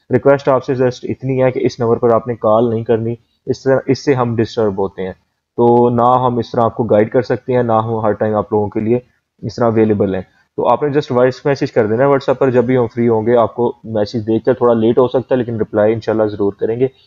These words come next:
ये आपसे request है, just voice message आपने कर देना है WhatsApp पर। जो भी आपका issue हो, apply करवाना हो या कोई भी आपने services लेनी हो,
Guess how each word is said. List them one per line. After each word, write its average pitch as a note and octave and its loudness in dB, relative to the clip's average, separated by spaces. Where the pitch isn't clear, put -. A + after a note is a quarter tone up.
ये A#2 4
आपसे A#2 2
request A#2+ 0
है, B2+ 0
just A#2+ -4
voice G#2 0
message G#2+ -4
आपने A2 -2
कर G#2 -2
देना G#2+ -2
है G#2 -2
WhatsApp G2 -2
पर। G#2+ -2
जो G#2+ 0
भी A2+ 0
आपका A2+ 2
issue A#2+ -4
हो, B2+ -2
apply A#2+ 2
करवाना C3 0
हो C3 2
या A#2+ 2
कोई A#2 -2
भी A#2 0
आपने A2 0
services G#2+ -4
लेनी G#2+ -2
हो, A2 -2